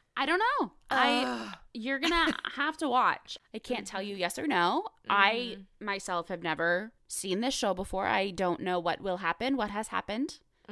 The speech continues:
Speaker 1: what is
Speaker 2: Mm-hmm.
Speaker 1: happening.
Speaker 2: Mm-hmm. Mm-hmm. That was a shocker.
Speaker 1: Guess you'll find out soon.
Speaker 2: And then all, in all caps, I have, "Yes, finally a makeout of Jake and Addison. Finally.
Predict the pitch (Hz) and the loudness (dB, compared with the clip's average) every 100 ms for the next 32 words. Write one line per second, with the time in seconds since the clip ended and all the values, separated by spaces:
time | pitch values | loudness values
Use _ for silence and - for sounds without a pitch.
0 | 214 190 - 196 196 269 - - - - | -10 -6 -6 -6 -4 -4 -4 -12 -14 -14
1 | 220 214 214 202 190 202 - 202 202 196 | -10 -10 -10 -10 -12 -14 -14 -10 -8 -8
2 | 190 208 - - 196 202 240 247 - 180 | -10 -12 -16 -4 -2 -2 -2 -4 -2 -4
3 | 180 196 196 202 - 202 - 226 226 _ | -2 -2 -4 -8 -14 -10 -6 -8 -8 _
4 | _ - 196 202 214 220 - - - 302 | _ -8 -6 -2 -2 -2 -8 -14 -10 -8
5 | 220 185 _ _ - 285 294 269 226 254 | -8 -12 _ _ -4 -2 0 2 4 4
6 | - 262 254 247 247 240 233 262 262 285 | 2 0 0 -2 -4 -6 -6 -10 -8 -10
7 | 269 294 277 269 262 - - - 277 269 | -4 0 2 2 -4 -10 -12 0 4 4
8 | 277 277 269 262 254 240 240 233 214 175 | 2 -2 -2 -2 -2 -4 -2 -2 0 -2
9 | 220 208 226 208 208 - - 214 208 208 | -6 -6 -6 -6 -8 -14 -12 -10 -10 -12
10 | 202 - 214 202 202 190 175 185 - _ | -14 -6 -4 -4 -8 -12 -14 -18 -20 _
11 | - 247 233 240 226 185 170 190 | -4 0 0 0 -2 -4 -8 -12